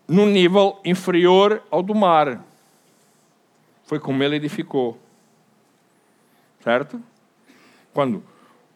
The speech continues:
as, os primeiros, as primeiras pessoas que construíram, não sei que idade tem a cidade da Beira, mas as primeiras pessoas que construíram, eu não conheço,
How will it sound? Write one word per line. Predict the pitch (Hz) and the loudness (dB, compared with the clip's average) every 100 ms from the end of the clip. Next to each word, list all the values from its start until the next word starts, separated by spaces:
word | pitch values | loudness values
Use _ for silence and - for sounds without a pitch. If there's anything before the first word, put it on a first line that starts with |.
| _ - | _ -12
as, | - - | -12 -12
os | 113 - | -14 -6
primeiros, | 156 151 202 208 165 139 - - | -4 2 4 4 0 -4 -10 -16
as | - | -12
primeiras | - 151 185 214 196 185 | -8 -2 2 4 2 -2
pessoas | - - - 208 202 156 143 | -10 -10 2 4 4 2 -4
que | - | -12
construíram, | - 151 - 151 170 160 | -8 -8 -4 -2 0 -2
não | 151 | -4
sei | 151 151 | -6 -6
que | 143 | -2
idade | 143 143 135 | 0 0 0
tem | 139 143 143 - - _ - | -2 -2 -4 -10 -20 _ -14
a | 113 | -12
cidade | 147 139 135 | -4 -2 2
da | 165 | 2
Beira, | 175 160 180 208 - - - | 4 4 4 0 -8 -20 -6
mas | 147 185 202 - - | 2 2 2 -2 -14
as | - | -14
primeiras | - 160 190 311 311 | -4 -2 0 -2 -4
pessoas | - - 208 170 143 | -8 -2 0 0 -4
que | - | -10
construíram, | 127 220 339 - 262 240 214 156 | -8 -2 -2 -2 -10 -4 -2 0
eu | 135 | 0
não | 147 | -2
conheço, | 147 143 139 175 185 247 | -4 -2 0 0 -2 -8